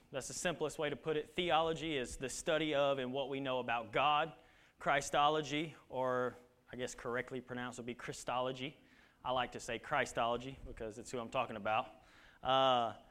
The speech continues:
Christology is just the study of Him, and I, and the more I get into this and the more I'm, uh, intrigued by this, you see so much more of how everything is literally pointing towards Jesus.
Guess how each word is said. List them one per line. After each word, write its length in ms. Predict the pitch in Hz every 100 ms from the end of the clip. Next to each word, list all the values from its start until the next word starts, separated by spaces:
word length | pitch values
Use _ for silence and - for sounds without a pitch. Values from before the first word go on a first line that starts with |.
| - _
Christology 680 | - 190 190 220 208 185 165
is 100 | 156
just 240 | - 190 -
the 80 |
study 340 | 160 - 196 165
of 100 | 139
Him, 320 | 190 196 160
and 100 | 151
I, 100 | 156 -
and 160 | 160
the 60 | 175
more 200 | 180 214
I 120 | 202
get 160 | 160 180
into 140 | 190
this 300 | 165 160 147
and 140 | 165 147
the 60 |
more 220 | 156 170
I'm, 400 | 160 151 147 135 127 -
uh, 220 | 139 135
intrigued 560 | 135 156 - 208 226 160
by 200 | 151 143
this, 360 | 143 139 -
you 140 | 151 156
see 340 | - - 190
so 600 | 151 - - - 196 196
much 340 | 190 160 151 165
more 480 | 165 170 143 127 117 - - - - -
of 100 | 147
how 220 | 170 -
everything 840 | 165 185 160 180 165 175 160 156 151
is 200 | 143 139
literally 440 | 143 156 156 143
pointing 320 | 131 147 139
towards 280 | 127 135 127
Jesus. 600 | 113 131 110 101 87 -